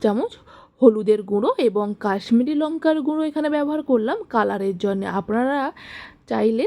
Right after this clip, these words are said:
নাও ব্যবহার করতে পারেন। এরপরে আমি একটি হাতা দিয়ে ভালো করে মশলাটা একেবারে কষিয়ে নিব। কষ-, অনেকক্ষণ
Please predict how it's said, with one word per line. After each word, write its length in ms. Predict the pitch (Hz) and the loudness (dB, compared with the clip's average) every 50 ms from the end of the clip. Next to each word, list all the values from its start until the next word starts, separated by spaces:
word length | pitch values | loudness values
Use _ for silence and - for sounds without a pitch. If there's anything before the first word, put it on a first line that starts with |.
| 466 | -2
নাও 220 | 359 240 202 202 247 427 415 | -2 -2 -2 -2 -2 0 0
ব্যবহার 380 | 302 220 202 202 220 302 427 | 0 0 0 0 0 0 0
করতে 420 | - - 240 208 - - - 196 180 | 0 2 0 0 0 -2 -6 -6 -4
পারেন। 280 | 190 185 185 185 202 208 - - _ _ _ _ _ _ _ _ _ _ _ _ _ _ _ _ - | -4 -6 -6 -6 -8 -10 -14 -18 _ _ _ _ _ _ _ _ _ _ _ _ _ _ _ _ 6
এরপরে 460 | 214 233 247 240 - 294 302 311 330 320 | 8 8 8 6 0 0 0 0 0 -2
আমি 260 | 277 233 226 233 233 | -2 -2 -2 -4 -4
একটি 200 | 240 - 277 277 | -4 -2 -2 -2
হাতা 400 | 233 226 214 202 202 233 254 277 | -2 0 -2 -2 0 0 0 0
দিয়ে 220 | 277 262 277 427 | 0 0 0 -2
ভালো 380 | 403 277 208 214 202 196 208 208 | -2 -2 -2 -2 0 0 0 -2
করে 260 | - - 233 208 262 440 - - - - - - _ 214 | 0 0 0 2 0 -2 -4 -8 -16 -20 -20 -12 _ -4
মশলাটা 460 | 208 202 208 - - 226 214 233 285 | -2 -2 -2 0 2 2 2 2 0
একেবারে 500 | 269 220 - - 226 208 208 214 - 427 - - | -4 -4 -4 -4 -2 -2 0 0 -2 -2 -2 0
কষিয়ে 400 | - 202 202 - - 202 190 185 | 0 0 0 0 0 -2 -2 0
নিব। 240 | 185 185 202 214 - - - _ _ _ _ _ _ _ - - - - _ - | -2 -8 -8 -12 -14 -16 -20 _ _ _ _ _ _ _ -20 -20 -20 -20 _ -2
কষ-, 360 | - 226 233 226 - - - _ _ - | 0 0 0 0 -2 -10 -20 _ _ -2
অনেকক্ষণ 420 | 233 233 269 294 - - - 339 | 0 0 0 -2 -2 -2 -2 0